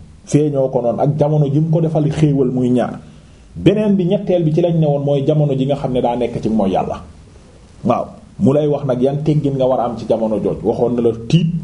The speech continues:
di tuub dellu ci sa borom ci lu àndul ci yéexal, bari looy jooy ci say kaa, di rëccu li la dal, di toroxlu ngir sa borom, tey sàkku li nga xamante ne mooy mu may la ak, ak, ak càmm ak téye sa bopp,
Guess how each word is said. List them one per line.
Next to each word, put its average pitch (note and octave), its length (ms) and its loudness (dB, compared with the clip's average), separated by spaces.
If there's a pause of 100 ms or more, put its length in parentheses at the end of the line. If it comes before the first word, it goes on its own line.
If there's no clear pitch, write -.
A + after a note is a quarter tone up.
(560)
di A3+ 220 0
tuub F3 240 4
dellu C#3+ 300 0
ci - 80 -12
sa C3+ 100 -2
borom B2+ 340 -2
ci D3 80 0
lu D3+ 140 2
àndul C#3+ 380 0
ci B2+ 80 -2
yéexal, D#3 480 0
bari C#3 240 -2
looy C3+ 420 2
jooy D#3+ 240 2
ci D#3+ 100 -6
say C#3 260 0
kaa, B2 280 -2 (180)
di C3+ 160 4
rëccu G3+ 380 0
li E3+ 100 2
la D#3+ 120 2
dal, C#3 200 -2 (640)
di C#3+ 240 4
toroxlu F#3 400 0
ngir D3+ 200 2
sa D#3 120 0
borom, C#3+ 340 0
tey D3 160 0
sàkku F#3 440 -2
li D3+ 100 2
nga D#3+ 120 0
xamante D3 420 0
ne C3+ 100 0
mooy C3+ 220 0
mu C3+ 120 0
may C3+ 220 0
la A#2+ 120 0
ak, - 80 -4 (220)
ak, - 220 -8
ak C3+ 120 -4 (120)
càmm D#3+ 300 2
ak - 240 -2
téye C#3 180 2
sa C3 140 -2
bopp, A2 240 -2